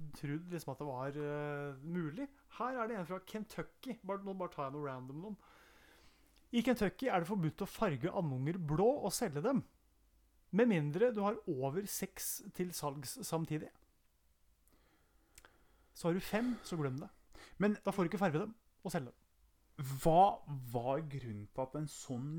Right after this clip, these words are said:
Speaker 2: lov starter?
Speaker 1: Ja,
Speaker 2: Det er
Speaker 1: nei, det, det er,
Speaker 2: snodig.
Speaker 1: eh, her er det en fra South Dakota. Det er ulovlig å legge seg ned og sove i ostefabrikker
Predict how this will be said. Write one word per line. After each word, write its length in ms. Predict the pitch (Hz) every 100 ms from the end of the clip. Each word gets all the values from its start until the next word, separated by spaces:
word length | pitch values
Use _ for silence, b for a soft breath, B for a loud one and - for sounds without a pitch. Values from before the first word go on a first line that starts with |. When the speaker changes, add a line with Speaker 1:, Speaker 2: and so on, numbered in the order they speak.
| 156
Speaker 2:
lov 320 | 123 120 156
starter? 760 | 165 - 247 240 190 - 392 208 - _ - _ _ _ b b b _ 226
Speaker 1:
Ja, 140 | 302
Speaker 2:
Det 80 | 349
er 40 |
Speaker 1:
nei, 120 | 339
det, 220 | 330 269 269
det 60 | 277
er, 300 | 262 240 226
Speaker 2:
snodig. 320 | - 233 240 233 240 233 - b _ _ _
Speaker 1:
eh, 140 | B B B B B B B _ -
her 200 | 175 226
er 100 | 240
det 100 | 208 196
en 100 | 180
fra 140 | 196
South 400 | - - 135 - -
Dakota. 600 | 156 - 147 127 - 262 - b b
Det 140 | 165
er 100 | 202 247
ulovlig 480 | 220 147 131 131 233
å 40 |
legge 180 | 233 139
seg 160 | 196 208
ned 180 | 185 254
og 80 | 202
sove 460 | - - 196 117 139
i 80 | 220
ostefabrikker 840 | - - 127 131 143 180 311 269